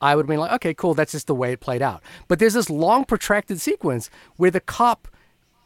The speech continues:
makes the choice to, uh, to, like,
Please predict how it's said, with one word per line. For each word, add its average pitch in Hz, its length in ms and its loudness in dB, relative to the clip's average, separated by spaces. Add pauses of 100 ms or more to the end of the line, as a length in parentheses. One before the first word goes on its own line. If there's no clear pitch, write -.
(140)
makes 190 340 0
the 208 100 0
choice - 640 -4 (420)
to, 196 500 2 (420)
uh, 160 560 4 (120)
to, 208 120 4
like, 196 260 4